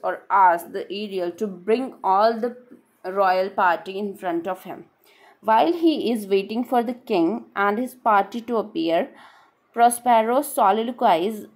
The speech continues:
about what he has accomplished with magic and that the soliloquies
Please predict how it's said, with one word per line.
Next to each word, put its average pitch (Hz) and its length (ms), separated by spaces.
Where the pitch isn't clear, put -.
about 202 500
what 214 320
he 294 200
has 226 400
accomplished 180 840
with 233 280
magic 190 560
and 202 280
that 214 240
the 262 80
soliloquies 214 920